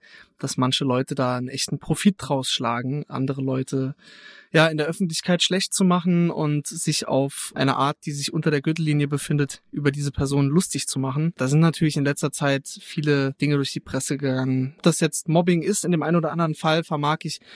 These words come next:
jetzt nicht zu beurteilen, aber, ähm,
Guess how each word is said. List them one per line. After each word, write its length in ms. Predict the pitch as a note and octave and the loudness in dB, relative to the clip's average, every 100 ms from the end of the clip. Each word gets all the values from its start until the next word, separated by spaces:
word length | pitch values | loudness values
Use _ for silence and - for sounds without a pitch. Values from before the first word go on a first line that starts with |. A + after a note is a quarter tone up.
| - - - | -20 -12 -2
jetzt 220 | D3+ G3+ | 2 4
nicht 160 | G#3+ | 2
zu 120 | - E3+ | 2 0
beurteilen, 640 | F3 F3 F3 D#3+ D#3+ E3 - - - - | 2 2 2 2 0 -4 -10 -20 -18 -2
aber, 420 | C#3 D3 D3+ - | 2 4 2 -2
ähm, 420 | D3+ C#3+ C#3 C#3 | -2 0 0 -2